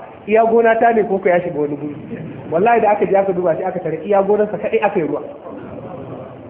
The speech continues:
So da addu'a, tunda manzo Allah ya masa addu'a, a wata ruwayar Annabi ya ce, "Allah kai wa Anas albarka."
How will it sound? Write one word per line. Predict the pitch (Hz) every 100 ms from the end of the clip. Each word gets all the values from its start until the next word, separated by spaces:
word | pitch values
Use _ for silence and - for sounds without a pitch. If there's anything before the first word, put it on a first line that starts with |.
| - - - - - - - - -
So | - 208
da | 175 -
addu'a, | 160 - 254 226 151 - -
tunda | 285
manzo | 247 220 240
Allah | 262 233
ya |
masa | 214 214 180
addu'a, | 151 175 - - - - - -
a | 180
wata | 214 262 302
ruwayar | 277 233 233 196 -
Annabi | 175 208 190
ya | 185 185
ce, | 185 180
"Allah | 220 226 196 -
kai | 175
wa | 165 175
Anas | 214 190
albarka." | 147 143 147 -